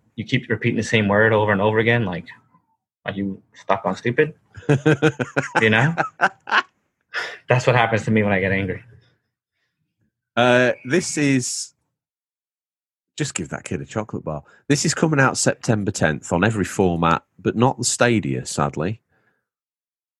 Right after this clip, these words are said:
Speaker 2: Your old
Speaker 1: Shame.
Speaker 2: life is dead and buried. You have no afterlife to look forward to, and your vampiric unlife is about to fall apart unless you solve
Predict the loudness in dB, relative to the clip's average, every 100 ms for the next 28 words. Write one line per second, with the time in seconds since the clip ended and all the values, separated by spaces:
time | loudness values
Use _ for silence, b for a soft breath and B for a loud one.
0 | -4 0 2 4 4 4 0 0 2 0
1 | -6 -6 -2 -2 -4 0 4 4 2 -2
2 | 0 2 2 0 -6 -10 _ _ _ -2
3 | 0 4 2 4 4 4 4 2 0 0
4 | 4 2 0 -4 -2 -2 -2 2 4 4
5 | 0 -6 -6 -2 -2 -4 -8 -6 -4 0
6 | 0 2 0 0 2 4 4 2 0 0
7 | 0 0 0 -2 -4 -6 0 0 0 -4
8 | -6 0 2 2 2 2 2 0 -6 -6
9 | -4 -6 -8 -8 -2 0 0 -4